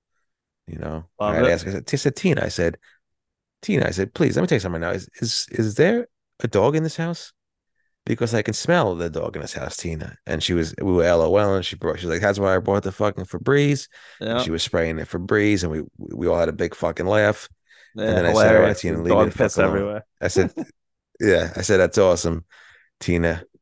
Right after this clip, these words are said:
Speaker 1: There's, there's dog scratches all over the fucking sliding glass door. Like, I didn't see that."
Speaker 2: Yeah, come on.
Speaker 1: But, uh,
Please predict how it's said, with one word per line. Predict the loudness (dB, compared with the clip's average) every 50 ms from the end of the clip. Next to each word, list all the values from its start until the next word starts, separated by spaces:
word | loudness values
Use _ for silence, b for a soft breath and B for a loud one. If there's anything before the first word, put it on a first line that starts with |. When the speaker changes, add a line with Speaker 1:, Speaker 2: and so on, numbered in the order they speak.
| _ -4
Speaker 1:
There's, | -4 -4 -4 -2
there's | 2 2 2 2 0 -4 -8 -12 -6 0
dog | 2 4 4 4
scratches | 2 -2 -4 -4 -4 -4 -6 -4
all | -4 -2 -2
over | -4 -4
the | -6 -8
fucking | -6 -6 -6 -6 -4 -6 -6 -6 -6 -6
sliding | -4 -4 -2 -2 -2 0 0
glass | -2 -2 -4 -4
door. | -2 -2 -2 -2
Like, | -2 -4 -4
I | -6
didn't | -6 -4
see | -6 -6 -6 -4
that." | -2 -2 0 -2 -2 -4 _ _ _ _ _ _
Speaker 2:
Yeah, | -6 -2 0 0 0 -2
come | -2 -4 -6 -6
on. | -6 -6 -8 -12 _ _ _ _ _ -4
Speaker 1:
But, | -4 -2 -2
uh, | -2 -4 -4 -6 -8